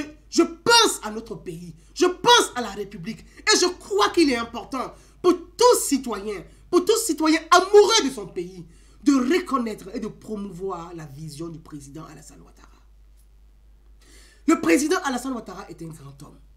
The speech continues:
Je ne dis pas que l'homme ne fait pas des erreurs. Personne n'est juste sur terre.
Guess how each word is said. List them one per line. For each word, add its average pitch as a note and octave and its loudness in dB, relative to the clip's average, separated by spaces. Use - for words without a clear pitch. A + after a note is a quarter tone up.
Je D4+ 4
ne G4 4
dis F4 6
pas G#4 2
que G4 0
l'homme E4 4
ne C#4 0
fait A#3+ -4
pas C#4 0
des F#3+ -4
erreurs. A3 -6
Personne F4 0
n'est C4 -6
juste A#3 -4
sur - -16
terre. G3+ -10